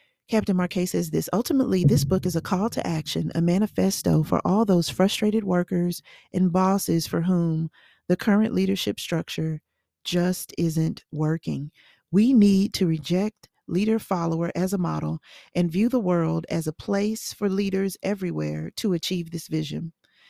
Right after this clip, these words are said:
Whether you are a boss, an employee, a teacher, or a parent, you will find ways to work towards this goal." And then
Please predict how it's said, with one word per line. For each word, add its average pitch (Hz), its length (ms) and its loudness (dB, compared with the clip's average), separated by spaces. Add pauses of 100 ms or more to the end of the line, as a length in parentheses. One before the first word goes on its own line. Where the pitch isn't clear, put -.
(260)
Whether 185 160 4
you 208 200 4
are 185 160 0
a 165 120 -2
boss, 196 480 -4
an 175 140 -2
employee, 190 540 -4
a 165 60 -8
teacher, 233 540 -8
or 226 200 -6
a 220 120 -4
parent, 151 420 -8 (420)
you 202 200 -2
will 240 140 -4
find 214 520 -4
ways 165 800 -6 (320)
to - 80 -6
work 170 280 -4
towards 165 380 -8
this 165 240 -10
goal." 151 440 -10 (1500)
And 165 200 -18
then 269 500 -10